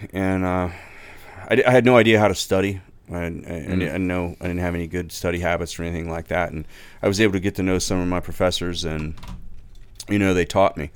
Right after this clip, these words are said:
Speaker 1: And w-, without, I, I don't know that the same thing would have happened had I went to a main bran-, main campus right off the bat. Now, I end up, I did up, end up down in Athens at Ohio University and spent the last two years there, and, um, you know, made some great friends and, and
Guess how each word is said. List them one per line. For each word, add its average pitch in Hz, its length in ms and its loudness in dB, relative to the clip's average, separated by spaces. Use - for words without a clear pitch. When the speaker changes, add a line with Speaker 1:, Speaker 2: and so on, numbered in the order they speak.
Speaker 1:
And 82 460 -4
w-, 92 260 0
without, 95 560 2
I, 87 180 -4
I 104 80 2
don't 120 140 4
know 113 160 8
that 95 140 2
the 92 80 -2
same 95 240 2
thing 92 200 0
would 87 80 0
have 87 100 -2
happened 90 300 0
had 85 220 -2
I 82 40 -4
went 85 240 -4
to 78 120 -6
a 78 40 -2
main 87 280 -2
bran-, 80 340 -4
main 87 240 0
campus 85 480 -4
right 82 160 0
off 82 200 -2
the 82 60 -12
bat. 82 320 -2
Now, 87 120 -2
I 95 80 2
end 123 200 6
up, 98 140 2
I 104 60 -2
did 123 180 6
up, 98 160 4
end 95 160 2
up 82 120 0
down 90 200 0
in 85 60 0
Athens 87 440 -2
at 87 80 -2
Ohio 87 200 0
University 85 640 -4
and 76 140 -10
spent 87 260 -6
the 80 80 -4
last 82 260 0
two 87 120 -8
years 85 280 -6
there, 85 300 -2
and, 82 240 -6
um, 80 380 -8
you 95 80 -2
know, 85 80 -2
made 87 180 -2
some 85 160 -6
great 85 260 -2
friends 85 400 -4
and, 80 380 -8
and 78 400 -10